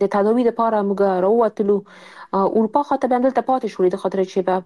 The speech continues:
په افغانستان کې، اه، مجاهدینو جنګونه شول، بیا وروسته طالبان پسې راغلل. نو بیا زموږ، اه، هغه، اه، ژوند په همدغه هیواد کې،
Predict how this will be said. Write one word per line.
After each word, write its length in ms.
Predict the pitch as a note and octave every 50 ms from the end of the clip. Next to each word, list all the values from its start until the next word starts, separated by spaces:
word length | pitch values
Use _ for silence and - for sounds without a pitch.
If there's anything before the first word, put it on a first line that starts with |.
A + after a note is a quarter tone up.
| _ _
په 60 | -
افغانستان 720 | F#3 F#3 F#3 F3 F#3 F#3 G3 G3 F#3+ F#3+ - A#3 A3+ G#3+ G#3
کې، 440 | - G#3 F#3+ F#3 F3+ F3 F3+ - - -
اه، 120 | F3+ F3+
مجاهدینو 460 | F3+ G3 G3+ A3 A3 A#3 B3 C4+ C4
جنګونه 380 | A3+ A3+ A3 G#3+ G3+ A3 G#3+ G#3
شول، 180 | G3+ - G3+
بیا 120 | F#3 F#3 F#3
وروسته 300 | F3+ F#3+ F#3 - - F3+
طالبان 440 | F3+ - F#3 F#3 F#3+ A3 B3 B3 A#3 -
پسې 100 | G#3 -
راغلل. 360 | A3 G#3+ G#3+ G#3 G#3+ G#3 G#3 G3+ - - - - - - _
نو 100 | G#3 A3
بیا 340 | G3+ A3 A3 A3 G#3+ G#3 G#3
زموږ، 260 | G#3 - A#3+ B3 A#3+
اه، 960 | A#3+ A3+ G#3+ G3+ G3+ - - - F#3+ F#3+ F#3+ F#3+ F#3+ F#3+ F#3 F#3 F#3 F#3 F#3+ -
هغه، 420 | - F#3+ F#3 F3+ F3+ F3+ F3+ F3+ - - - - - - - - - -
اه، 500 | F3+ F3+ F#3 F#3 F#3 F#3 F3+ F#3 F#3 F#3
ژوند 340 | F#3 F#3 A#3 C#4+ D4+ C#4 C4
په 80 | B3
همدغه 280 | A3 G#3+ G#3+ A#3 A3 G3
هیواد 320 | F3+ E3 F3+ D#3+ E3+ E3+ E3+ - -
کې، 240 | E3+ E3 E3 E3